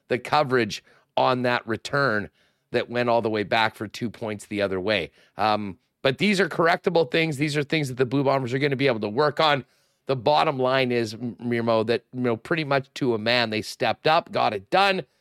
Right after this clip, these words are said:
Although I will be honest, there was a lot of very nervous fans in the building when we saw Drew Brown go in late in the game after Zach Collaros was tackled awkwardly by B C.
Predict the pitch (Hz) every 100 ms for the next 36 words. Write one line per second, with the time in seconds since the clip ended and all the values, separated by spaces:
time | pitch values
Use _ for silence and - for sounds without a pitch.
0 | _ _ _ _ _ _ - 147 143 147
1 | 143 139 151 135 143 139 131 117 - 131
2 | 127 131 120 113 123 120 127 151 135 110
3 | 139 139 113 110 123 147 147 139 - -
4 | - 131 131 123 117 - 127 127 107 127
5 | 131 120 110 113 120 107 120 117 120 -
6 | 123 139 107 123 127 147 123 113 107 113
7 | 113 107 113 123 - 117 123 120 113 -
8 | 113 113 117 98 101 120 - 113 113 117
9 | 107 - 104 - - 113 - 117 110 120
10 | 131 120 101 98 92 101 95 95 - 98
11 | 80